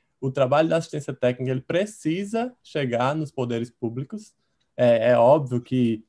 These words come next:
quem puxou a corda foi, foi, foi a academia, foi a universidade,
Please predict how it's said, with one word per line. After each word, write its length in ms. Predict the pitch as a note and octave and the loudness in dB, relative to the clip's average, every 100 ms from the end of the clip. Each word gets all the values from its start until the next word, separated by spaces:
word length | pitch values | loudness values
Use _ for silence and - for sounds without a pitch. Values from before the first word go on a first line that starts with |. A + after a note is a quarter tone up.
| _ _ _ _ _ _ _ | _ _ _ _ _ _ _
quem 160 | C3+ B2+ | -2 0
puxou 420 | D3+ C#3+ - C#3+ | 0 -2 2 4
a 80 | D3+ | 4
corda 520 | C#3 A2+ B2+ C#3+ B2+ | 2 2 2 2 -2
foi, 440 | - A#2+ C3 C#3+ | -4 0 0 -2
foi, 480 | C3 A#2+ C3 D3+ C3 | -4 -2 0 -2 -6
foi 240 | - B2+ D3 | -4 0 2
a 60 | |
academia, 540 | D3 B2 A#2 G#2+ A#2+ C#3 | 2 0 0 -2 -4 -4
foi 160 | B2+ | -2
a 60 | C#3 | -2
universidade, 760 | C#3 A#2 A#2 A#2+ G#2 G2+ D3+ | -2 -4 -6 -4 -4 -4 -6